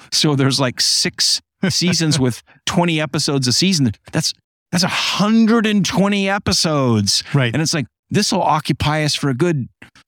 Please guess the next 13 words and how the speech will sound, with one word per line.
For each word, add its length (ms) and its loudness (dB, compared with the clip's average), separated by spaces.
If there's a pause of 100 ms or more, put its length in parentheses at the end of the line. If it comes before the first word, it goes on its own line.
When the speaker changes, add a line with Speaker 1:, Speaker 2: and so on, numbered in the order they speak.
(120)
Speaker 1:
two 200 2
weeks. 560 -2
<laughs> 80 -20
Speaker 2:
Right, 400 0
right, 260 0
right, 140 2
right. 180 0
Speaker 1:
If 80 -4
we 120 4
binge 460 2
watch, 460 0
you 80 2
know, 200 0